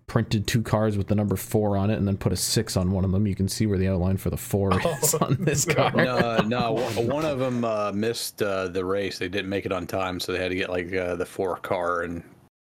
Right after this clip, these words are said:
Speaker 3: put the six numbers on it.
Speaker 1: Oh, did the four not make it?
Speaker 3: No.
Speaker 1: Did Garrett Smithley D N Q again? God damn it, he's <laughs> had a tough year.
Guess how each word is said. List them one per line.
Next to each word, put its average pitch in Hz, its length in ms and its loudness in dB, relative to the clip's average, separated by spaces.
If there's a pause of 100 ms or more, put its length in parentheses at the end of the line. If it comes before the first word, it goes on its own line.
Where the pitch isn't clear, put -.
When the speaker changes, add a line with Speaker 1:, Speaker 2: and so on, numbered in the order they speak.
(420)
Speaker 3:
put - 240 -4
the 101 60 -6
six - 380 -2
numbers 90 360 -2
on 90 180 -2
it. 95 100 -4 (1500)
Speaker 1:
Oh, 139 120 0
did 156 100 2
the 202 40 0
four 156 380 0
not 185 180 2
make 113 320 0
it? 247 220 0 (1080)
Speaker 3:
No. 98 160 0
Speaker 1:
Did 95 140 2
Garrett 226 220 2
Smithley 202 500 2
D 139 180 2
N 175 120 2
Q 156 320 2
again? 131 420 2
God 247 320 0
damn 226 280 0
it, 60 80 -2
he's - 140 -2 (320)
<laughs> - 280 -14
had - 120 0
a 104 40 0
tough 143 420 -2
year. 143 400 0